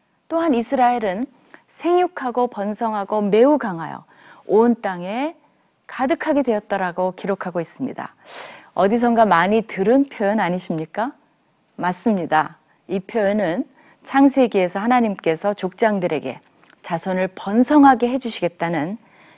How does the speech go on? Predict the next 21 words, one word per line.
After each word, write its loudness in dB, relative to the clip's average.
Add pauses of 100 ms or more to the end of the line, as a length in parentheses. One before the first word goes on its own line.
(120)
약속의 0
표현들과 -2
동일합니다. -2
즉, 4 (220)
출애굽기 6
일 6
장은요, 0 (640)
야곱 4
가족이 0
이집트로 0
이민해 0
간 -4
지 -4 (340)
오랜 8
세월이 -2
흘렀고 -8 (540)
또 -4
그들은 0
이미 0
다 -6
죽었으며 -2